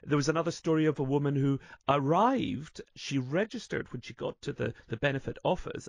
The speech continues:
and she arrived for the interview. Uh, she had her child with her,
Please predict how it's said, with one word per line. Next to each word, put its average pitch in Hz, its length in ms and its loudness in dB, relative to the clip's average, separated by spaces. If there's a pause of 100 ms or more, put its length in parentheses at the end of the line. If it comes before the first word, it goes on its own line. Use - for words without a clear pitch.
and 110 100 -6
she 120 140 -4
arrived 170 360 -2
for - 80 -10
the - 160 -10
interview. - 540 -8 (420)
Uh, 135 120 -2
she - 180 -2
had 160 140 0
her 156 80 0
child 180 440 -4
with 110 220 -10
her, 110 140 -8